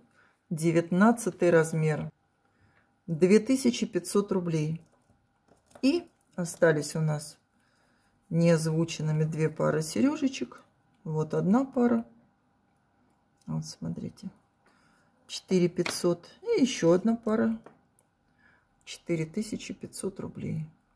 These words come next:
Вот такие шикарные вещи. Так. Чароит.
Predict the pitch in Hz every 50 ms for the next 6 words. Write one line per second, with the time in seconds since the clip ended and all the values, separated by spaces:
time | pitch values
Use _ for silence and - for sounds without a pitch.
0 | _ _ - - 240 262 254 - - 170 160 - - - 180 180 202 226 240 240
1 | 240 - _ _ _ _ _ _ _ _ _ _ - - - - - - 175 190
2 | 202 208 208 196 190 190 190 190 190 - _ _ _ _ - 147 151 151 - -
3 | - - - - - - _ _ _ _ - 185 165 80 - - - - _ _
4 | _ _ _ _ _ - - - - - - _ _ _ _ _ _ _ _ _
5 | _ _ _ _ _ _ _ _ - - - 262 277 294 285 269 233 190 143 -
6 | -